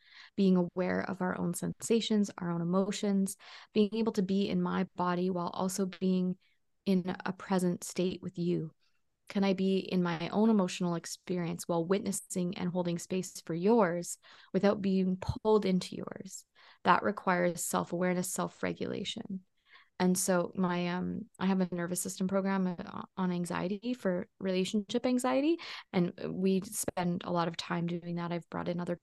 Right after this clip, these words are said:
doctors in nervous system work as well to support that. And it's about helping our systems relearn a map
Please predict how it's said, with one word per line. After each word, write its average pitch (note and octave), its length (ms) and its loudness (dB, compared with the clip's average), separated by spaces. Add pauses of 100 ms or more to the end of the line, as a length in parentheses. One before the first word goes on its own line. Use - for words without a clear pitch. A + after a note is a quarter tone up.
doctors F3 580 -6
in F#3+ 160 -2
nervous F3 340 -6
system F3 300 -4
work F3 240 -4 (300)
as F#3 180 -2
well F3 260 4
to - 140 -8
support F#3 440 -4
that. D#3+ 460 -2
And F3 300 0 (460)
it's F#3+ 180 0
about F3+ 380 2 (120)
helping G3 480 4
our F3+ 140 4
systems F3+ 640 0
relearn F3+ 920 4 (500)
a F#3 100 2
map F3+ 480 0